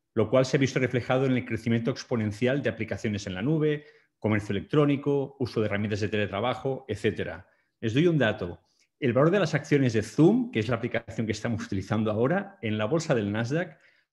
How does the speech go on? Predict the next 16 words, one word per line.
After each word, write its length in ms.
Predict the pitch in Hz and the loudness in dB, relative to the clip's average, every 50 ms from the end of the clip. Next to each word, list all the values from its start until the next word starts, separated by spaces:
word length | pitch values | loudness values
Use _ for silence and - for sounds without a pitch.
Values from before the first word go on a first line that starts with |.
| _ _ _ _ _ - | _ _ _ _ _ -2
ha 100 | 160 165 | -2 0
subido 560 | 160 - 190 160 147 147 160 180 185 185 - _ _ _ _ _ _ _ - - | 0 2 2 4 4 4 4 2 0 -2 -8 _ _ _ _ _ _ _ 0 4
quinientos 460 | 156 147 156 170 175 165 180 156 - | 4 6 6 6 4 4 2 -2 -2
por 180 | - 156 131 | -2 -4 -4
ciento 380 | 135 - - 151 143 143 135 139 | -2 0 0 2 2 2 0 0
en 100 | 120 113 | 0 0
doce 240 | 117 113 - - 104 | 0 0 0 -2 -2
meses. 540 | 104 98 92 - - 87 - - - - _ _ _ _ _ _ _ _ _ _ _ _ _ _ _ _ _ _ _ _ - - - _ _ _ _ _ _ _ | -4 -4 -6 -10 -12 -16 -16 -18 -20 -20 _ _ _ _ _ _ _ _ _ _ _ _ _ _ _ _ _ _ _ _ -20 -20 -20 _ _ _ _ _ _ _
Una 200 | - 208 240 269 | 2 4 6 6
de 80 | 233 202 | 6 4
las 120 | 170 156 | 2 2
preguntas 380 | - 170 165 165 170 165 160 - | 2 2 2 2 2 0 0 0
que 80 | 170 | 0
nos 140 | 156 139 131 | 0 0 -2
hacemos 360 | 127 - - 156 151 139 - | -2 -2 0 0 0 0 2
hoy 280 | - 156 180 202 214 - | 2 2 2 2 0 -4